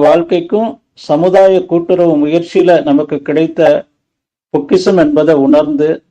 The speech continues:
ஒவ்வொரு தனி மனிதரும் இந்த சமுதாயத்தை இணக்கத்தோடு வாழணும். ஒழுக்கம், கடமை, ஈகை என்ற இந்த மூன்றையும் சிறப்பாக செய்யணும்னு சொல்லி நன்றியோடு நிறைவு செய்து கொள்ற இன்றைய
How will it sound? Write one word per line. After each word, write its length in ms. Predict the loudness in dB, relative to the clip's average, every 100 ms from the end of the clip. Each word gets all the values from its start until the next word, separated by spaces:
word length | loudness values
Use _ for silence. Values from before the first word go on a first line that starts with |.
| -4
ஒவ்வொரு 320 | -2 2 2 2 0
தனி 200 | -2 0 0
மனிதரும் 480 | 0 -2 -2 -4 -6 -12 -10
இந்த 140 | -8 -4
சமுதாயத்தை 580 | -2 2 2 2 2 0 0
இணக்கத்தோடு 560 | 0 -4 -4 -2 0 2
வாழணும். 460 | 2 2 0 -2 -6 _ _ _ _ _ _ -2
ஒழுக்கம், 440 | 2 2 0 0 0
கடமை, 300 | 0 0 0 -2
ஈகை 200 | -2 -2 0
என்ற 140 | 0 0
இந்த 100 | 0 0
மூன்றையும் 520 | 0 0 0 -2 -4 -2
சிறப்பாக 520 | 0 0 2 2 0 0
செய்யணும்னு 380 | -2 0 0 -2
சொல்லி 220 | -2 0 -2 0
நன்றியோடு 500 | 0 2 2 2 0
நிறைவு 240 | 0 0 0
செய்து 200 | -2 -2 -2
கொள்ற 240 | -2 0 0
இன்றைய 260 | 0 -2